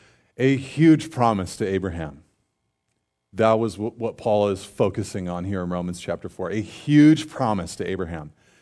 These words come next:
He went to this guy Abraham in Genesis twelve. He says, "I'm gonna make you the father of nations. Through you, through your seed, all the nations of the earth are going to be blessed."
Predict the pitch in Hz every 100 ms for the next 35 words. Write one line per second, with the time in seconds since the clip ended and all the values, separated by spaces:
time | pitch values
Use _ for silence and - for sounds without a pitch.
0 | _ _ _ 139 170 175 165 156 139 147
1 | 156 143 139 127 120 107 104 107 113 113
2 | 101 110 117 117 113 - 117 101 101 110
3 | 98 127 131 120 117 123 110 - 113 110
4 | 101 90 98 107 - 82 73 - - _
5 | _ _ _ _ _ _ _ _ _ -
6 | - _ 127 135 139 131 127 143 104 95
7 | 107 - _ _ _ _ _ - 117 110
8 | 127 143 139 - 147 120 101 98 107 -
9 | _ _ _ _ 123 143 208 240 180 147
10 | 120 113 - 131 127 127 - 147 107 143
11 | 147 147 117 113 - 123 117 117 113 110
12 | 107 95 120 107 87 - - -